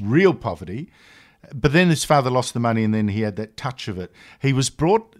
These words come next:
the, the thing I think that really shocked him was he was brought down in class, right? He, he lost class and caste in,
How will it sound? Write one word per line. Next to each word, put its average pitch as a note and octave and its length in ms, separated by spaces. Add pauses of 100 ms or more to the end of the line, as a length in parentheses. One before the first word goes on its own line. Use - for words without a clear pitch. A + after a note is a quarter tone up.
the, D3 140
the D3 180
thing A#3 300
I A3 80
think D3+ 200
that C3 100
really B2+ 160
shocked D3 320
him A#2+ 80
was G#2+ 140
he B2 100
was A2 160
brought B2+ 340
down A2 280
in G2+ 220
class, - 840 (400)
right? A2 280
He, A#2+ 300 (180)
he A#2+ 160
lost C3 440
class C3+ 580
and A2+ 240
caste A#2 540
in, A#2+ 260